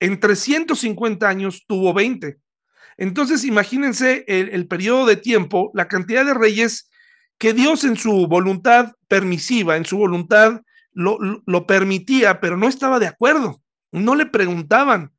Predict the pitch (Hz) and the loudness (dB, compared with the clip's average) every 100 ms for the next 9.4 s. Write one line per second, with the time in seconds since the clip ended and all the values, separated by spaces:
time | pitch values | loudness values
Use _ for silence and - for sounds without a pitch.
0 | _ _ _ 160 156 277 240 247 254 - | _ _ _ -10 -4 -2 0 0 0 0
1 | 233 226 220 185 180 - 240 262 202 180 | 4 4 2 -4 -4 -4 -4 -2 -4 -6
2 | _ - - - 226 285 294 330 - 302 | _ -20 -14 -4 -2 0 0 0 0 -4
3 | - 214 175 - 202 202 202 190 - 160 | -4 -8 -6 2 4 6 6 4 -2 -6
4 | 160 165 - 202 190 190 151 170 - 165 | -6 -10 -4 2 2 2 -4 -10 -12 -10
5 | 170 147 170 151 143 196 196 180 - 226 | -6 -6 -6 -8 0 4 4 2 -4 -2
6 | 233 226 180 190 185 160 160 214 _ _ | 0 0 -2 0 0 0 -4 -6 _ _
7 | _ 240 339 330 330 294 233 180 190 160 | _ -4 -2 0 0 0 0 -2 -6 -4
8 | 190 180 165 170 147 196 180 160 135 - | 2 4 2 -2 0 2 4 0 -4 2
9 | 202 202 143 | 4 4 0